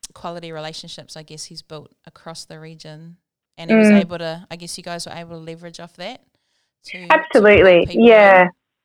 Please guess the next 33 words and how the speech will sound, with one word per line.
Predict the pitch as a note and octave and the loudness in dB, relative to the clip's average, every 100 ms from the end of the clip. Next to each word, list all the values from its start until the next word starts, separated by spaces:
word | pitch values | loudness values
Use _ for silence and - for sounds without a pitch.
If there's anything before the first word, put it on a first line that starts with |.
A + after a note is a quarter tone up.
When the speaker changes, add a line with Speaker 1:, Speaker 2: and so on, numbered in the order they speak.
| _ _ _ _ - - | _ _ _ _ -12 0
Speaker 2:
That's | C4 - - | 2 2 2
right. | A3 G#3 A3 | 2 4 2
And | |
I | A3+ | 2
have, | A#3+ A#3+ - | 2 0 0
I | G#3+ - | 0 0
should | B3 | 0
have | G3 | 2
mentioned | F#3+ F#3 G3+ G3 | 0 0 0 2
also | G3 G3 G3+ F#3 E3+ E3+ _ _ - | 2 2 4 6 4 0 _ _ 0
that | G#3 | 0
the | G#3 | -2
conference | - G3+ - G#3+ G3+ - | -2 -2 0 -2 0 0
took | G#3 - | -2 0
place | F#3+ F#3 F3 _ - | 0 2 0 _ -2
during | G3+ F#3+ F#3 | 2 2 2
one | F3+ F3+ | 2 4
of | F3 | 4
our | E3 E3 - | 2 0 -2
festivals, | E3 - A#3 D#4+ F#4+ - | -4 -2 0 2 2 2
the | - | 0
Oz | E3+ E3+ F#3 | 2 2 2
Speaker 1:
Oh, | E3+ | 0
Speaker 2:
Asian | E3+ F#3 | 2 0
Speaker 1:
yeah, | G3 G3 | 0 -2
Speaker 2:
Festival. | - A#3+ C#4+ | 0 0 2
Speaker 1:
yeah. | C#4+ | 4
Speaker 2:
So | A3+ | 2
I | A#3 | 2
think | B3 G#3+ | 0 2
that | G#3 - | 0 0
really | G3 G3 F#3+ F3+ | 2 4 4 2
helped | E3 - | 0 -2